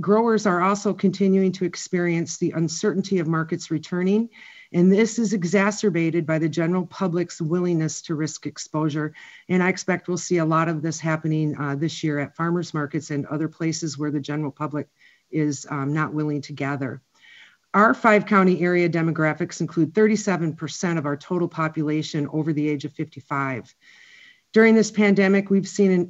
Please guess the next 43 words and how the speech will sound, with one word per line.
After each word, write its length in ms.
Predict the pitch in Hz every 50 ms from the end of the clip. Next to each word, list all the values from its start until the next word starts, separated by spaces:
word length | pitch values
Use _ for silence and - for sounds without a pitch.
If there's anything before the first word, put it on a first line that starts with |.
| -
exponential 760 | - 185 185 - - - 190 185 175 180 175 - 208 185 - -
increase 680 | 175 175 175 165 - - - 196 190 214 208 - - -
in 160 | 160 165 156
those 300 | 160 156 156 170 170 165 -
that 140 | 170 165
are 320 | 170 160 160 160 160 151 - -
becoming 380 | 156 175 170 175 175 170 160 160
more 200 | 170 190 214 226
food 200 | - - 226 196
insecure 640 | 208 196 196 - - - - 180 170 170 165 170 170 - _ _ - _ _ _ _
with 160 | - 190 180
an 140 | 185 175 175
inability 680 | - - 202 208 220 190 202 202 202 202 185 196 202
to 80 | 196 185
leave 220 | 175 170 175 165
their 120 | 160 185 165
homes 440 | 147 190 185 180 185 196 - - 160
due 160 | 156 175 170
to 100 | 175 -
underlying 680 | 160 165 165 180 165 165 160 160 160 160 165 160 160 - _
health 240 | - 170 196 202 202
conditions 600 | - - 208 214 226 220 - 262 262 269 262 - - - - - - - _
or 160 | - 202 208 220
out 160 | 220 240 254
of 100 | 254 208
fear 280 | - - 254 254 247
for 120 | 247 - 196
their 200 | 170 185 185 180
own 180 | 165 196 202
safety 720 | 202 196 - 214 196 202 202 - - 165 147 151 165 165 - -
as 260 | 190 202 226 214 -
the 80 | - 220
population 720 | - 226 220 220 214 208 202 208 196 202 202 - 190 170
who 160 | 143 180 175
is 160 | 175 170 165 -
the 80 | -
most 320 | 170 165 170 170 - - -
at 220 | 180 175 170 -
risk 360 | 165 170 165 165 - - - - -
and 200 | 170 165 160 143
vulnerable 440 | 165 165 165 170 165 156 156 156 151
to 160 | - - 160
recovery. 600 | 151 151 151 - 165 156 165 151 139 127 139